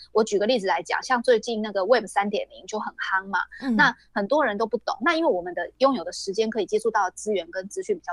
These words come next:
Speaker 1: 多，所以呢，我就去找很多老师来帮我们上课，然后我们，
Speaker 2: 嗯。
Speaker 1: 我们就帮我们的合作伙伴的产业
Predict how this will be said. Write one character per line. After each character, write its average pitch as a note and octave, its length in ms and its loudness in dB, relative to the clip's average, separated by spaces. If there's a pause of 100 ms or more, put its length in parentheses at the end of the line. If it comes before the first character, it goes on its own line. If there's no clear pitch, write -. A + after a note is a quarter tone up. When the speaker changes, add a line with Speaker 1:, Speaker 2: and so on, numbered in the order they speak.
(140)
Speaker 1:
多， F3+ 340 0 (220)
所 A#3 160 4
以 A#3+ 80 4
呢， F3 140 -4
我 D#3+ 140 -4
就 G#3 140 0
去 A3+ 180 -2
找 - 140 -4 (100)
很 F3+ 80 -8
多 F#3+ 120 -2
老 - 160 0
师 - 100 -4
来 F#3+ 60 0
帮 F#3 120 0
我 F#3 40 -4
们 E3 100 -14
上 - 180 -2 (160)
课， - 320 -2
然 F#3 80 -6
后 A#3+ 100 6
我 G3 120 2
们， - 60 -6
Speaker 2:
嗯。 - 80 -10
Speaker 1:
我 F#3 180 -4
们 F#3+ 100 -6
就 B3 120 4
帮 A3+ 200 2
我 F#3 80 -4
们 E3+ 260 -8
的 F3 160 -4
合 F#3 180 -6
作 B3 140 2
伙 - 180 -4
伴 G3+ 160 2
的 E3+ 80 -10
产 - 240 -10
业 G3 180 -2